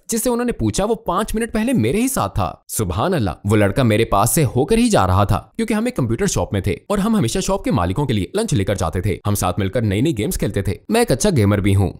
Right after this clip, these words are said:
फिर मेरी वालिदा ने उसे हमारे पास भेजा। मेरे और भाई के जहन में ये सवाल आया, मेरी वालिदा यहाँ वेल्स में क्या कर रही हैं? हमने उन्हें सालों से नहीं देखा था। हम वहाँ गए। उन्होंने पूछा कि हम किसी मुश्किल में तो नहीं?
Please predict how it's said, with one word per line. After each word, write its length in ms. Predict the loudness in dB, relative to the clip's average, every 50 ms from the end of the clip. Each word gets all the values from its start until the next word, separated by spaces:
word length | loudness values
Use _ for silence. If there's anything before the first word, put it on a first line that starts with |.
| _ 0
फिर 120 | 2 4
मेरी 200 | 4 4 4 4
वालिदा 360 | 2 2 2 2 2 2 2 0
ने 80 | 0
उसे 240 | 0 0 0 2 2
हमारे 260 | 4 4 4 2 0
पास 260 | 0 0 0 0 2
भेजा। 360 | 2 2 2 2 0 -2 -2 0 2
मेरे 200 | 2 4 4 4
और 80 | 4
भाई 220 | 4 4 4 2 2
के 120 | 2 2
जहन 220 | 2 2 4 4 4
में 120 | 4 2
ये 200 | 2 2 2 0
सवाल 340 | 2 2 2 2 4 4 4
आया, 200 | 2 2 0 -2 -2
मेरी 200 | 0 2 2 2
वालिदा 320 | 2 2 2 2 2 2 2
यहाँ 220 | 2 2 2 0
वेल्स 300 | 2 2 0 2 2 0
में 80 | -2 -2
क्या 220 | -2 -4 -6 -4
कर 140 | 0 0 2
रही 240 | 2 4 4 4 4
हैं? 220 | 2 2 -2 -4 -2
हमने 200 | 0 2 2 4
उन्हें 140 | 4 4 2
सालों 360 | 2 0 0 0 2 2 2
से 120 | 2 2 2
नहीं 180 | 4 4 4
देखा 240 | 2 2 2 2 2
था। 220 | 0 0 -2 -4 _ -2
हम 120 | 0 2
वहाँ 220 | 2 2 2 2 2
गए। 220 | 2 0 0 0 0 2
उन्होंने 240 | 4 4 4 4
पूछा 300 | 2 2 0 2 2 0
कि 100 | 0 2
हम 140 | 0 0 2
किसी 220 | 0 0 0 2 4
मुश्किल 320 | 4 2 2 2 2 2
में 120 | 2 2
तो 100 | 2 2
नहीं? 260 | 4 4 4 4 2